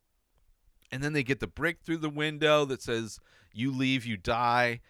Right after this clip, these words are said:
And immediately, Garrett, the stoner friends, ends up running out the back door and seems to get shot with, like, a s-, a g-, gun with a silencer on it.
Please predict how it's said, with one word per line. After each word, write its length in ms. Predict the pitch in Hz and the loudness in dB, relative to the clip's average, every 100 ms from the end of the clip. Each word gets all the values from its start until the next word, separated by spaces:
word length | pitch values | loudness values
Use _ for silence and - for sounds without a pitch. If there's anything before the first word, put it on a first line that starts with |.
| _ | _
And 140 | 113 117 | -6 -4
immediately, 840 | 117 139 143 143 113 110 110 110 120 | -2 -2 -2 -4 -2 0 0 -4 -4
Garrett, 460 | 113 117 110 104 | 0 2 2 -2
the 60 | 98 | -8
stoner 340 | - 113 110 | -8 -6 -4
friends, 380 | 104 107 95 92 | -4 -4 -4 -8
ends 240 | - 107 101 | -10 -8 -8
up 80 | 90 | -6
running 380 | 101 104 107 104 | -4 -2 -2 0
out 220 | 98 - | -2 -2
the 60 | |
back 340 | 98 90 87 - | -4 -4 -4 -6
door 400 | 90 90 87 82 _ - - | -4 -2 -4 -8 _ -20 -10
and 100 | 135 | -6
seems 360 | 131 302 349 - | -4 -4 -6 -6
to 80 | 190 | -2
get 200 | 170 - | -2 0
shot 400 | - 139 135 - | 4 4 4 -2
with, 160 | 110 | -6
like, 200 | 117 104 - | -4 -4 -6
a 100 | 113 | -10
s-, 340 | 107 - - - | -8 -10 -12 -8
a 120 | 110 | -8
g-, 40 | 90 - 131 | -8 -18 -8
gun 300 | 123 135 110 | 0 0 0
with 140 | 104 98 | -4 -8
a 80 | |
silencer 600 | - 120 107 101 - 87 | -2 -2 -2 -4 -8 -8
on 140 | 78 | -8
it. 100 | 67 | -10